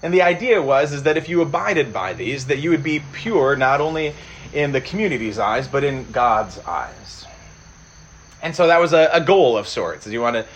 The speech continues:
you wanted to be pure, you wanted to be acceptable to God. It was also a way to form a national identity, that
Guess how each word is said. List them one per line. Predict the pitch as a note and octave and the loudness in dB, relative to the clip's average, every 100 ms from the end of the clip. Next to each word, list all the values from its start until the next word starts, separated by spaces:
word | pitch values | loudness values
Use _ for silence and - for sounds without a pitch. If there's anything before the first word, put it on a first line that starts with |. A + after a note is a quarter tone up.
| - - | -20 -14
you | A#2 A#2+ | -2 0
wanted | C3 B2+ | 0 0
to | B2 | -4
be | A#2+ A#2 | -4 -8
pure, | - D3+ D3 | -6 0 2
you | C3+ | 2
wanted | B2+ | 0
to | B2 | 0
be | A#2+ | -2
acceptable | A2+ - C3 B2 A#2+ A#2+ | -2 -2 -2 -2 0 0
to | A#2 G2+ | -2 -6
God. | G#2 A2+ D#3 - - - - - - - - | -6 -6 -10 -20 -20 -20 -20 -20 -20 -8 4
It | |
was | F3+ | 6
also | G#3 A#3+ A#3+ A#3+ | 8 8 6 2
a | F#3 | 2
way | B2+ B2+ D3+ | 2 0 -2
to | D3 | -4
form | C#3+ - C3+ D3 | -10 -2 0 2
a | |
national | C3 A2 B2+ - C3+ B2+ | 0 0 -2 -2 -4 -2
identity, | A#2 G2+ G2+ F#2+ - - - - - - - - G2+ | -2 -2 -4 -6 -10 -14 -20 -20 -20 -20 -20 -18 -6
that | A#2 G#2 | -4 -6